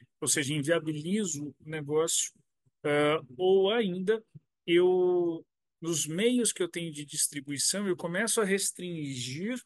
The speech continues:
a distribuição de determinados livros. É o caso, por exemplo, quando eu tenho um programa de leitura,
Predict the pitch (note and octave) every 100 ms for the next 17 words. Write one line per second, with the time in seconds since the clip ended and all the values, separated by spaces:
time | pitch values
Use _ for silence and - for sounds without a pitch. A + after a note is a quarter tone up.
0 | _ _ _ _ _ _ _ _ _ _
1 | _ _ _ D3 C3+ D#3 - F3+ F3 F3+
2 | - F#3 F#3 F#3 F3+ F3 E3+ D#3 D#3 D#3+
3 | D#3+ E3+ E3 - - C#3+ D3 D3+ A#2 A#2
4 | - - - C#3+ C#3+ - D#3+ D#3+ - D#3
5 | F3 E3 E3+ G3+ - D3+ D3+ D#3 D#3 C#3
6 | C#3 C3+ D3 F#3+ F#3+ E3 D#3+ G3